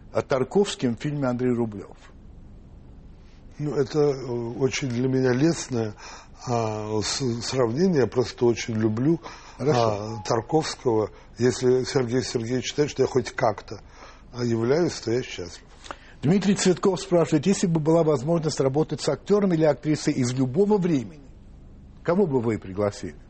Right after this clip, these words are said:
Speaker 2: Ой, вы знаете, на, на эти роли никого бы. А там <laughs> и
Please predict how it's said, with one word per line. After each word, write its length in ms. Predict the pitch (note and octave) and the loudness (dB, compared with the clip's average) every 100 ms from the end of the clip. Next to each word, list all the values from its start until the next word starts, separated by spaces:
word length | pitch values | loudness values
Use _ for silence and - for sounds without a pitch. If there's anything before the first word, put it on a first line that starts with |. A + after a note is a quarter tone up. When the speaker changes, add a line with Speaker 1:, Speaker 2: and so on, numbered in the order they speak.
| - - - - - - - - | -20 -20 -20 -20 -20 -20 -20 -2
Speaker 2:
Ой, 140 | B2+ A2+ | 0 2
вы 120 | A2+ | 2
знаете, 440 | A2+ E3+ B2+ A2 | 2 0 0 -4
на, 220 | A2+ A#2+ A2+ | -2 -2 0
на 220 | C3 D#3+ | 0 0
эти 160 | - | -2
роли 280 | B2 B2 A2 | 0 2 0
никого 520 | A2 G#2 G2+ G2 E2 | -4 -4 -4 -2 -4
бы. 140 | D#2+ D#2 - - - - - | -6 -12 -16 -20 -20 -20 -10
А 180 | A2+ | -10
там 220 | - - G#2 - | -8 -8 -8 -2
<laughs> 80 | |
и 80 | G3+ | -2